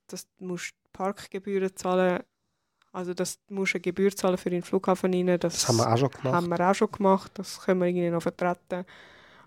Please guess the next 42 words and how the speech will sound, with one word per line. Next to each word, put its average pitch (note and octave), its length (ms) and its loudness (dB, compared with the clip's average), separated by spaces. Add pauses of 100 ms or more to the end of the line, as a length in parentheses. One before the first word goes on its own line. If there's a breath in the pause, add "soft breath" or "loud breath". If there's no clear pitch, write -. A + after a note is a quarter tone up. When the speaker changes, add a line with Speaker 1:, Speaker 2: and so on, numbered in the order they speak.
(320 soft breath)
Speaker 1:
Aber, F3 440 -4
ähm, E3+ 220 -6
fünfzigtausend F3+ 560 -4
finden F3 220 -4
wir E3+ 80 0
jetzt E3 160 0
schon F#3 200 0
recht - 220 -4
viel. G3 240 -2
Und F3+ 160 -8
dann E3+ 80 0
haben E3 60 -2
wir E3 40 -6
gefragt, E3+ 240 -4
ja, F3 140 4
was E3+ 220 0
kostet G3+ 240 2
denn G#3+ 80 0
das G3+ 140 0
Ticket - 380 -8
da G3 60 -6
rein? G3+ 220 -4 (100)
Und F3+ 120 -2
er E3 80 0
hat D#3+ 80 -4
es - 60 -14
uns E3+ 80 -6
nicht G#3 140 2
wollen A#3+ 260 8
zeigen. E3 380 2
Also F3+ 140 2
er - 20 4
hat E3 80 2
nicht F#3 160 2
uns G#3 160 4
irgendwie G3+ 240 2
eine G3 80 2
Quittung - 460 -6
gezeigt F#3+ 360 -4
oder F#3+ 140 -2
irgendetwas. F3+ 540 -2
Speaker 2:
Nicht. - 60 -18